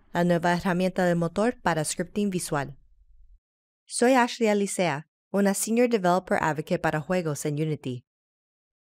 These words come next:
A lo largo de mis años de trabajo con comunidades de creadores de juegos, muchos me han preguntado sobre los scripts visuales. Así que estoy feliz de cubrir esta última incorporación a la familia Unity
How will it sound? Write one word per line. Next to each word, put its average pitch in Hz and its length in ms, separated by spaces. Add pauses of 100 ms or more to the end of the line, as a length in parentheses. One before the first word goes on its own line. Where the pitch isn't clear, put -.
(140)
A 196 100
lo 185 120
largo 185 260
de 214 140
mis 208 180
años 190 320
de 175 80
trabajo 160 580
con 165 160
comunidades 170 640
de 175 140
creadores 165 460
de 156 80
juegos, 175 500 (500)
muchos 214 480
me 185 140
han 175 160
preguntado 185 680
sobre 165 280
los 156 160
scripts - 420
visuales. 156 680 (600)
Así 190 280
que 196 120
estoy 190 260
feliz 190 460
de 214 160
cubrir 180 440
esta 165 300
última 196 460
incorporación 170 1000
a 170 100
la 156 120
familia 151 420
Unity 247 580